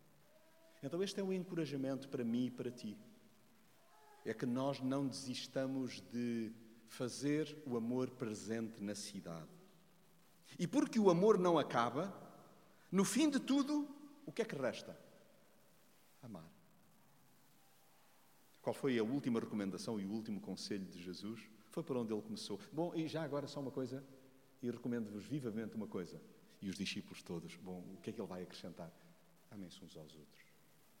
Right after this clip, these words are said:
Então, n-, não há muito mais a acrescentar.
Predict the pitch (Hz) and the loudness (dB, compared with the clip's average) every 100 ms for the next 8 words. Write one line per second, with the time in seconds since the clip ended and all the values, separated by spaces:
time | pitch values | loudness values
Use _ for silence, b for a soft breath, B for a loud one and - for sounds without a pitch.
0 | B B B B - 127 120 120 120 117 | B B B B -16 -12 -6 -6 -6 -6
1 | 113 - 127 165 147 107 120 113 92 85 | -6 -4 -4 -2 -2 -2 -2 -2 -6 -8
2 | 82 82 - - 80 69 - | -8 -12 -12 -14 -14 -16 -20